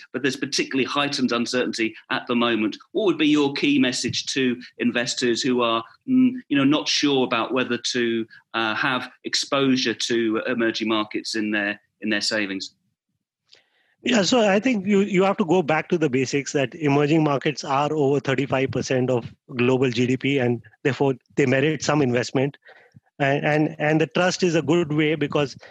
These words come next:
Speaker 2: it gives you a diversified, uh, range of companies, and even at a discount, as you mentioned, you know, there's a discount which is there in the market. And the, and our performance has been reasonably good, uh, over the last few years, and,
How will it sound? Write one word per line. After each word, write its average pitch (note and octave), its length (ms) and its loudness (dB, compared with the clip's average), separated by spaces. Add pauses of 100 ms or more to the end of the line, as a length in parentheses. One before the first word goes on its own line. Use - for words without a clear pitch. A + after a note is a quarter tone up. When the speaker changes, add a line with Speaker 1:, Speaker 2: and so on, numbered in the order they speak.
(140)
Speaker 2:
it C#3 120 -6
gives D3 180 0
you E3 120 4
a D3 40 2
diversified, C#3 800 0 (400)
uh, B2+ 300 0
range C#3 240 2
of C3+ 160 -2
companies, C#3 380 0
and C3 160 0 (240)
even F3 200 4
at C#3 120 2
a A#2+ 80 -4
discount, B2+ 520 0
as B2 160 0
you B2+ 80 2
mentioned, B2+ 380 0
you C3 80 2
know, B2 160 0 (340)
there's C3 200 2
a C3+ 60 0
discount C3+ 440 0
which B2 160 -2
is B2+ 120 -2
there B2 200 0
in B2 80 0
the B2+ 80 2
market. A#2 440 -4 (500)
And D#3 240 4
the, E3+ 80 -2 (240)
and F3 340 2
our D#3 260 0
performance F#3 520 2
has E3+ 160 0
been D#3+ 220 0
reasonably D3+ 500 -2
good, D3 340 0 (540)
uh, C3 240 2 (180)
over C#3 160 0
the C3 120 -2
last C3 260 0
few C3+ 180 -2
years, B2+ 460 0
and, A#2+ 240 0